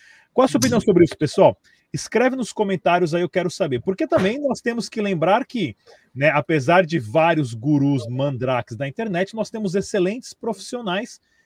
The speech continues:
que ensinam realmente, né? E se a pessoa não vier aprender sobre isso,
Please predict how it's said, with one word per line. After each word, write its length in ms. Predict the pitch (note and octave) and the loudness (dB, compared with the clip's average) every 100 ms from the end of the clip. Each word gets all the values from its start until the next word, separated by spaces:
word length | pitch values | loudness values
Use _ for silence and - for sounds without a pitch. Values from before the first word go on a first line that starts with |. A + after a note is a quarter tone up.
| _ | _
que 160 | - C#4 | -6 -6
ensinam 640 | C#4+ - - A#3 D4 G#3 | -4 -8 -8 -6 -4 -4
realmente, 680 | D#3+ A3+ C4+ F#3 F#3 - G#2 | -2 -2 -2 -2 -4 -8 -12
né? 200 | G2+ A2 _ _ _ - | -12 -14 _ _ _ -8
E 60 | E3+ | -4
se 140 | - | -2
a 60 | - | 0
pessoa 420 | C4 - A3 F#3+ | -2 0 0 2
não 240 | E3+ A#3+ | 0 -2
vier 280 | A#3+ G3+ F#3 | -2 2 2
aprender 520 | E3+ F3+ E3 C#3 C#3+ | 2 -2 -2 -2 -2
sobre 380 | C#3 - D#3 C#3+ | -2 -4 -4 -2
isso, 440 | C#3+ B2+ - A#2 | -2 -4 -6 -8